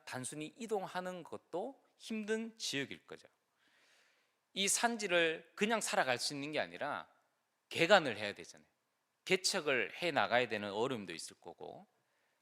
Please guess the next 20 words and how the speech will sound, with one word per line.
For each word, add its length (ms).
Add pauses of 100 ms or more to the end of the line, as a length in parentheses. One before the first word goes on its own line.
(160)
뭐 420
정착은 640
둘째 300
치고 580 (640)
이 140
산지에 540
있는 360
성읍들은 800 (360)
평지에 380
있는 220
성읍보다 760 (280)
함락하기가 800
편하겠습니까? 640
어렵겠습니까? 680 (680)
훨씬 260
더 100
어렵죠. 440 (760)
이 180
성읍을 680 (240)
이제 440